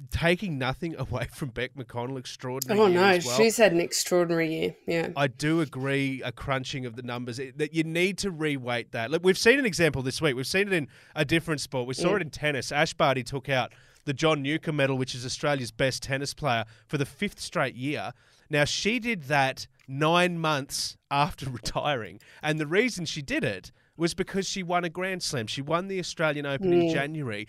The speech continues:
Speaker 1: She won a couple of other tournaments, don't get me wrong, and a doubles title, but there was an argument to say she hasn't played for most of the year. The likes of, uh, uh, Nick Kyrgios, for example, played a Wimbledon final, won a couple of, uh,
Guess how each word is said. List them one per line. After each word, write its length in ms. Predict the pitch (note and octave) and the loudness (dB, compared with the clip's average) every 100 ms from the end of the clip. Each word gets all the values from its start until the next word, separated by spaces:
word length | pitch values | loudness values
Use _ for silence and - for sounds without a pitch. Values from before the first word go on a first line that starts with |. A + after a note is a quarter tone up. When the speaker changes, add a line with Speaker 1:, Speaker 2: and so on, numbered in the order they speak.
| - | -14
Speaker 1:
She 160 | - F#3 | -2 6
won 160 | G#3+ | 8
a 60 | A#3+ | 8
couple 240 | A3 F3+ | 4 4
of 40 | E3 | 4
other 100 | C#3+ | 4
tournaments, 360 | F#3 G3 D3 | 2 2 2
don't 140 | - D#3 | 0 -2
get 100 | C#3+ | -2
me 80 | C3 | -6
wrong, 240 | E3+ F#3+ | -4 -2
and 80 | C3+ | -2
a 40 | |
doubles 340 | B2 C#3 E3+ G3 | -4 -6 -8 -10
title, 400 | - C#3 A#2+ A2 - - _ | -4 -2 -2 -8 -16 -20 _
but 320 | G3+ G3 E3+ | 8 8 8
there 140 | D#3 D#3+ | 4 4
was 220 | F3 E3+ | 4 0
an 100 | E3+ | 0
argument 460 | D#3+ A3+ F#3+ E3 D3 | 0 0 0 -4 -4
to 100 | D3 | -8
say 400 | - E3+ D#3+ D3 - _ _ _ _ | 0 2 2 -2 -8 _ _ _ _
she 200 | - G#3 | 2 4
hasn't 260 | G3+ D3 | 4 0
played 300 | C#3+ F#3 F#3+ | -2 0 0
for 100 | F3 | -2
most 320 | D3 C3+ B2+ | -4 -2 -4
of 80 | C3 | -8
the 100 | A#2+ | -10
year. 300 | B2+ F#3+ G3+ | -8 -2 0
The 80 | C#3+ | 2
likes 340 | D#3 F3 - | 6 6 6
of, 120 | E3 C#3+ | 0 2
uh, 40 | |
uh, 280 | C#3 D3 E3 | 2 2 0
Nick 220 | E3+ F3 | 2 0
Kyrgios, 420 | - A3+ G#3 E3 | 2 4 4 4
for 120 | - D3+ | 0 -4
example, 580 | B2 F#3 G#3 F#3 C#3+ - _ _ | -2 -2 0 0 -2 -4 _ _
played 220 | - E3 | 4 4
a 60 | D3+ | 6
Wimbledon 400 | D#3+ F#3+ F#3+ D#3 | 2 2 2 0
final, 400 | - D#3+ D3 D3 | 0 2 2 2
won 200 | C#3+ E3 | 2 2
a 60 | D3+ | 2
couple 300 | D#3 E3 D3 | -2 -2 -4
of, 120 | B2+ | -4
uh, 220 | C3 C3 | -2 -2